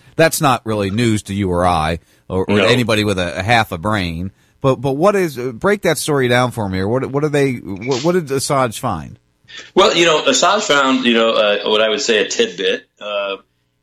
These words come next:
Speaker 2: he, uh, obviously, uh, has access to some of these, uh, emails that have been pilfered off of, uh, uh, servers. And, and,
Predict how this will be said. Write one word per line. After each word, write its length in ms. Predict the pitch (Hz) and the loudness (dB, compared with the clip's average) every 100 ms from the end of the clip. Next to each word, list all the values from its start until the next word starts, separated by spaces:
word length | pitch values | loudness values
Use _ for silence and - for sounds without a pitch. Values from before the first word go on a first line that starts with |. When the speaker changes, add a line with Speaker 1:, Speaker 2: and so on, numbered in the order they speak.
| - | -8
Speaker 2:
he, 300 | 123 120 117 | -4 0 2
uh, 160 | 107 104 | 2 0
obviously, 840 | 101 107 107 104 - 113 104 104 | -4 -4 -6 -12 -12 -12 -12 -10
uh, 340 | 98 95 95 - | -8 -4 -6 -6
has 380 | 95 98 95 95 | -10 -6 -6 -6
access 580 | 95 98 113 104 - | -8 -10 -10 -10 -10
to 120 | 104 95 | -16 -14
some 240 | - 101 | -12 -12
of 80 | 95 | -10
these, 380 | 95 92 87 90 | -12 -12 -10 -6
uh, 160 | 85 101 | -6 -6
emails 480 | 104 98 95 90 90 | -6 -2 -2 -4 -6
that 120 | 85 | -4
have 140 | 90 85 | -6 -4
been 340 | 92 90 87 _ _ _ _ | -4 -4 -8 _ _ _ _
pilfered 440 | 113 107 - 95 90 | 0 0 0 -4 0
off 260 | 87 87 | 0 -2
of, 160 | 92 82 | -8 -12
uh, 40 | |
uh, 440 | 87 85 85 92 85 | -10 -10 -10 -10 -12
servers. 520 | - 104 95 92 92 | -10 -8 -4 -6 -8
And, 220 | 87 87 95 | -12 -12 -10
and, 260 | 90 87 | -10 -10